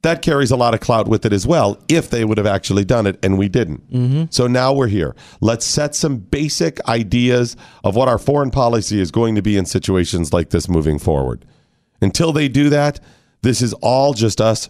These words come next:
Speaker 1: reacting.
Speaker 2: Hmm.
Speaker 1: See, that's the beauty of being established. See, when, when you're an established, let's look at it like a, a company.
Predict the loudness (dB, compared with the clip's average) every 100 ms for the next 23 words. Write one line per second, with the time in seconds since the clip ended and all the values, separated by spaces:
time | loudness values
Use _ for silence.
0 | _ -2 0 2 0 -2 -2 -4 -8 _
1 | -6 -6 _ _ _ _ _ -2 2 0
2 | 0 -4 -2 -4 0 0 0 0 0 -2
3 | -6 -4 -2 0 0 -4 -4 -14 _ -20
4 | -12 -2 0 2 0 -2 -12 _ _ _
5 | _ -2 2 4 2 2 0 0 0 0
6 | 2 0 -2 -8 -4 -2 0 0 0 0
7 | 0 0 -2 0 -2 -2 -4 -6